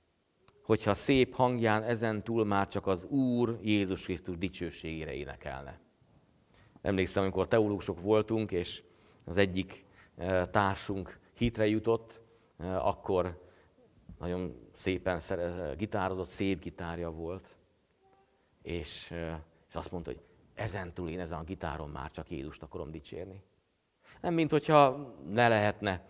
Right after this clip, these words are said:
eh, mást is játszani egy hangszeren hívő embernek, de neki ez fontos volt, hogy ő ezentúl ezen a gitáron csak az Istent akarja dicsérni. Nem akar már más fölösleges dolgot csinálni. No,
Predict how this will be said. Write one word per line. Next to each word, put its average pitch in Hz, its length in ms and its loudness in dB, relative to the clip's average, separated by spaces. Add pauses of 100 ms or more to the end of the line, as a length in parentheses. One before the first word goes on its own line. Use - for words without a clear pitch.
(280)
eh, 95 460 0
mást 95 400 0
is 85 180 -6
játszani 92 460 -2
egy 82 140 -4
hangszeren 92 600 -6 (340)
hívő 104 320 -2
embernek, 110 480 -4
de 139 140 0
neki 165 240 2
ez 160 120 2
fontos 151 500 6
volt, 107 260 2
hogy 95 160 -2 (100)
ő 120 180 0
ezentúl 117 720 -2
ezen 95 220 -6
a 95 80 -6
gitáron 98 720 -4
csak 117 380 -2
az 85 140 -8
Istent 98 420 -8
akarja 90 280 -4
dicsérni. 90 540 -8 (480)
Nem 156 160 0
akar 123 280 6
már 107 140 4
más 101 260 2
fölösleges 92 540 0
dolgot 82 340 -2
csinálni. 80 460 -8 (1900)
No, 139 300 6